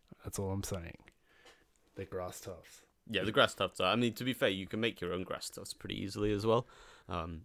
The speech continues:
Speaker 2: you just literally just need a
Speaker 1: I
Speaker 2: little
Speaker 1: s-,
Speaker 2: bit of
Speaker 1: I, I actually saw that in a video done the other day. I was like, remember you speaking about it, and the video scrolled up on YouTube. I was like, "You know what? I'll have a look at it." I was like, "Ah,
Speaker 2: It's so
Speaker 1: I'm
Speaker 2: easy.
Speaker 1: intrigued."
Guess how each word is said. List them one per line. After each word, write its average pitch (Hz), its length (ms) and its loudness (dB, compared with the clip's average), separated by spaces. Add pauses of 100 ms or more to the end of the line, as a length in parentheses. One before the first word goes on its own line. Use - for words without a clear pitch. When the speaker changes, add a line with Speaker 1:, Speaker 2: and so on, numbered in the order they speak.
Speaker 2:
you 98 100 -14
just 90 240 -10
literally 92 280 -4
just - 180 -10
need 90 100 -2
a - 20 -4
Speaker 1:
I 92 40 -6
Speaker 2:
little 92 140 -2
Speaker 1:
s-, 90 40 0
Speaker 2:
bit - 80 0
of 165 220 6
Speaker 1:
I, 139 80 0
I 151 40 8
actually 170 280 2
saw 131 280 2
that 110 160 2
in 104 120 -2
a 98 40 -4
video 107 360 -2
done 101 240 -8
the 98 100 -6
other 98 160 -6
day. 110 160 -4
I 107 80 -2
was 95 140 -6
like, 104 240 -4
remember 135 340 2
you 113 220 -4
speaking - 400 0
about 98 280 0
it, 95 120 -6
and 104 80 -8
the 101 160 -6 (120)
video 110 280 0
scrolled 98 420 -2
up 98 200 -4
on 95 120 -6
YouTube. 101 320 -4
I 101 40 -4
was 110 140 -4
like, 101 160 -6
"You 202 120 -4
know 139 60 0
what? 165 180 2
I'll 151 80 -2
have 180 180 2
a 107 60 -4
look 107 160 -2
at 101 80 -4
it." 87 140 -8
I 110 40 -8
was 113 140 -6
like, 113 100 -10
"Ah, 220 320 -8 (320)
Speaker 2:
It's - 140 -4
so 104 320 4
Speaker 1:
I'm 95 60 0
Speaker 2:
easy. 98 260 0
Speaker 1:
intrigued." - 380 -6